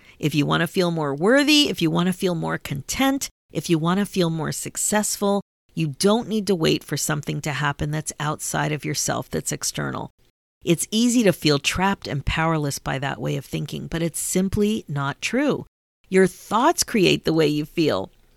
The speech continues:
You can think on purpose right now to get the emotional outcome that you want. That is really amazing news. It is so good because even though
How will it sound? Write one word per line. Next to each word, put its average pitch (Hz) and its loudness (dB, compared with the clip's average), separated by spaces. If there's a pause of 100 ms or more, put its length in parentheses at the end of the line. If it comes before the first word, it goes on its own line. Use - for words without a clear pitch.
(120)
You 247 2
can 339 -2
think 262 0
on 240 4
purpose 233 0
right 247 4
now 254 2
to 170 2
get 185 0
the 208 0
emotional 196 0
outcome 170 -2
that 165 -4
you 151 -2
want. 143 -6 (600)
That 202 0
is 180 2
really 165 4
amazing 151 -2
news. 143 -4
It 165 -2
is 160 0
so 175 2
good 151 -2
because 156 -4
even 240 0
though 147 0